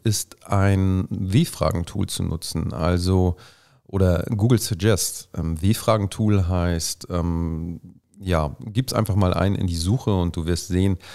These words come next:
dass, ähm, wie finde ich Kunden, ähm, was muss ich tun, um Kunden zu finden, also verschiedene W-Formulierungen, was, wer, wie, wo und so weiter. Da findest du dann schon was zu. Oder,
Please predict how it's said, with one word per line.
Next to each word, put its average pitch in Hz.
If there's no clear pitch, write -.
dass, 87
ähm, 87
wie 90
finde 101
ich -
Kunden, 95
ähm, 87
was 95
muss 104
ich 90
tun, 113
um 95
Kunden 117
zu -
finden, 98
also 87
verschiedene 95
W-Formulierungen, 95
was, 90
wer, 90
wie, 87
wo 95
und 85
so 76
weiter. 92
Da 92
findest 104
du 90
dann 80
schon -
was -
zu. 76
Oder, 90